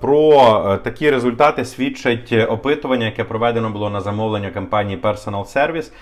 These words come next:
І це не дивно, зазначає експерт ринку праці, тому як, враховуючи настрої візра-, відразу після, е, початку, е,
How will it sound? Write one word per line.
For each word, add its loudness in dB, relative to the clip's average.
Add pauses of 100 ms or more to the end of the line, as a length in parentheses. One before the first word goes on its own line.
(260)
І -4
це -2
не 0
дивно, -2
зазначає -2
експерт -6
ринку -6
праці, 0
тому -4
як, -2
враховуючи -2
настрої -2
візра-, -4
відразу 2
після, 0 (340)
е, 4
початку, 0
е, -2